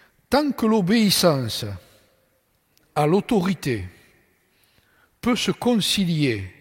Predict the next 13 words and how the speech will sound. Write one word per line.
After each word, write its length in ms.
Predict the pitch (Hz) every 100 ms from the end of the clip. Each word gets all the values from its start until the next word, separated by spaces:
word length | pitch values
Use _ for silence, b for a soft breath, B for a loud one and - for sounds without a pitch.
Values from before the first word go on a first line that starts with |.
| _ b b b
avec 380 | - 139 139 -
celle 400 | - 208 214 175
qui 260 | - 170 147
est 60 |
due 220 | 131 170 147
à 80 |
Dieu 440 | 123 131 170 262 254
et 100 | 139
à 60 | 135
sa 180 | - 147
parole, 460 | - 120 139 170 226 - _ _ _ _ _ _ _ _ - -
le 140 | 160
fidèle 600 | - 233 170 170 190 214